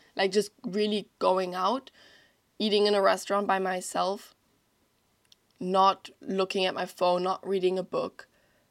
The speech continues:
just looking at the people enjoying my food. I don't know, it's something that, um, I can't imagine myself doing. Um, going to a cafe and having a coffee, having my laptop there and studying,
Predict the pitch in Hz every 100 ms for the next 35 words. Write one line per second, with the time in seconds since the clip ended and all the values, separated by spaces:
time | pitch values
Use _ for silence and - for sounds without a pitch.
0 | _ - 190 - - - 190 185 185 208
1 | 190 185 - 190 - 185 175 175 180 180
2 | 180 - 180 214 - _ _ _ _ _
3 | _ _ _ _ _ _ 269 220 208 196
4 | 185 190 208 196 - 214 196 190 - -
5 | - - _ - 180 175 180 185 185 -
6 | 196 190 185 180 185 - 180 170 - -
7 | 190 - 175 165 156 - _ _ _ _
8 | - 180 170 - - 208 220 240 240 208
9 | 214 185 180 185 185 185 196 175 185 180
10 | - 175 180 175 175 180 180 180 175 175
11 | - 165 - 170 170 - 185 220 247 233